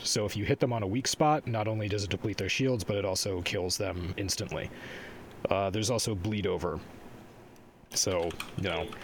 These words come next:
you do damage enough to, uh, take down someone's shields, it also does five percent damage to their health.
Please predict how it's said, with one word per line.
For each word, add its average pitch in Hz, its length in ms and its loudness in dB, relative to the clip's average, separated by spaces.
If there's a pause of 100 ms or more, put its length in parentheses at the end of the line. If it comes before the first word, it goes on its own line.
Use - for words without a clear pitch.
(400)
you 123 100 4
do 110 360 4
damage 110 480 4
enough 104 340 0
to, 101 320 2
uh, 92 260 2
take 110 180 2
down 101 140 0
someone's 92 260 0
shields, 101 340 0
it 95 40 -2
also 92 220 0
does 92 160 0
five 95 200 0
percent 90 280 -2
damage 85 320 0
to 92 140 -2
their 80 100 -2
health. - 440 -2